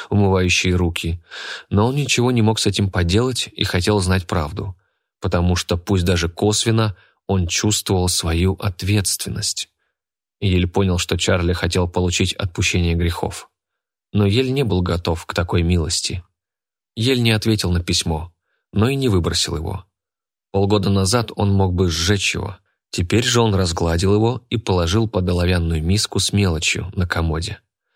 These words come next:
Он взял Роско, отнёс к окну и встал рядом, глядя на реку, по которой скользил,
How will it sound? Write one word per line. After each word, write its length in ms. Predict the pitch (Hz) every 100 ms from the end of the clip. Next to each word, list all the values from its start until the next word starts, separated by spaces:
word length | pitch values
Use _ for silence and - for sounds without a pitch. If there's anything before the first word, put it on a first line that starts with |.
| -
Он 160 | - 139
взял 260 | 117 107
Роско, 460 | 95 123 - 131 123 _
отнёс 400 | 101 - 101 -
к 80 | -
окну 420 | 82 101 117 113 _ _
и 120 | -
встал 340 | 107 - 127 98
рядом, 460 | 85 82 82 78 -
глядя 340 | 92 85 82
на 200 | 87 85
реку, 280 | 80 80 -
по 120 | -
которой 380 | 87 87 85 82
скользил, 680 | - - 80 80 110 120